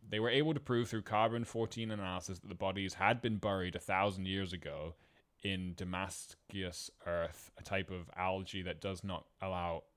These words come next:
bacteria to, or fungi to grow, making the preservation of their bodies possible. In a statement, the institution said that they are only intended to determine the age and sort, uh, and sample brought by each user, and in no case we draw conclusions about the origin of these three samples.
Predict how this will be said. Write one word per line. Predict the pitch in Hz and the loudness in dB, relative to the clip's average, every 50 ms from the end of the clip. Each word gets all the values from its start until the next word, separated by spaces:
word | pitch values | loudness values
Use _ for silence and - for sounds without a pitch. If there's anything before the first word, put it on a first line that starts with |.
| _ - | _ -18
bacteria | 113 - 104 90 87 - - 104 101 95 92 90 87 | -8 -4 -4 -4 -4 -4 -4 -4 -2 0 0 -2 -2
to, | - 92 85 - | -4 -6 -10 -6
or | - 92 90 | -4 -4 -4
fungi | - - 98 92 95 87 85 87 | -4 -6 -6 -6 -6 -4 -6 -8
to | - 90 | -8 -8
grow, | 85 90 82 80 80 78 82 | -8 -6 -4 -4 -4 -4 -4
making | 92 95 92 - - 87 85 85 | -2 -2 -2 -2 -6 -10 -10 -10
the | 85 | -10
preservation | - - 95 92 87 90 82 87 85 85 - - 90 85 | -6 -6 -4 -4 -4 -4 -6 -4 -4 -4 -6 -8 -8 -10
of | 80 - | -10 -6
their | - 85 82 | -6 -6 -4
bodies | 78 85 80 76 80 76 - | -2 -2 -4 -4 -4 -10 -12
possible. | - - 110 104 - - - 76 - - - - _ _ _ _ _ _ _ - _ _ _ _ - - | -2 2 4 4 4 2 -6 -14 -16 -18 -20 -20 _ _ _ _ _ _ _ -20 _ _ _ _ -12 -8
In | 101 | -6
a | 98 | -6
statement, | - - 135 139 151 - 127 120 117 95 | -2 4 4 4 4 4 0 -4 -2 -2
the | 113 110 107 | -2 -2 0
institution | 107 101 - - 110 107 98 - 101 | 0 -2 -2 -2 -2 -2 -2 -2 -4
said | 90 - 98 95 87 | -2 0 -2 -2 -2
that | 87 - - | -4 -6 -4
they | 98 95 92 92 | -2 -2 0 0
are | 90 90 90 - - | 0 0 0 0 0
only | 107 123 135 139 135 | -2 0 2 2 0
intended | 123 - 113 107 104 101 98 92 | 0 0 0 0 0 0 -2 -4
to | - 101 | -6 -14
determine | - - 104 98 95 95 92 90 | -14 -8 -6 -4 -4 -4 -4 -4
the | 87 - | -6 -4
age | 90 95 95 95 92 90 - - | -2 -2 -2 -2 -2 -4 -8 -8
and | 92 92 90 87 | -8 -8 -6 -6
sort, | - - - 110 101 98 92 - - _ _ _ _ _ _ _ - - | -6 -4 -2 -2 0 0 -2 -2 -6 _ _ _ _ _ _ _ -8 0
uh, | 98 98 92 - | 2 2 2 2
and | 95 95 92 - | 0 -4 -4 -2
sample | - 107 95 95 92 - 92 87 | 0 0 0 0 0 -2 -4 -6
brought | 85 - 95 95 95 90 - | -4 -4 -4 -2 -2 -2 -2
by | 92 90 | -4 -4
each | 87 101 117 110 - - | -2 -2 -4 -4 -2 -4
user, | 101 98 90 - 98 87 82 | -4 -4 -2 -4 -4 -2 -2
and | 90 92 | -4 -4
in | 90 92 | -4 -4
no | 95 104 107 107 | -2 0 0 0
case | 104 - 104 101 95 - - | 0 0 0 0 0 -2 -4
we | 101 90 | -6 -4
draw | 95 92 90 | -2 -4 -4
conclusions | - 90 87 - 92 90 85 85 87 85 80 | -4 -6 -8 -6 -6 -6 -6 -6 -8 -8 -8
about | 87 80 85 82 82 76 78 | -8 -6 -4 -4 -4 -4 -8
the | - | -8
origin | - 90 101 104 107 104 90 - 85 80 | -2 0 2 4 4 2 0 -4 -8 -8
of | 80 76 - | -10 -12 -12
these | 85 80 - | -14 -14 -14
three | - 76 78 | -14 -14 -14
samples. | 76 - - - 78 - - - - - | -14 -14 -16 -18 -18 -20 -20 -20 -20 -20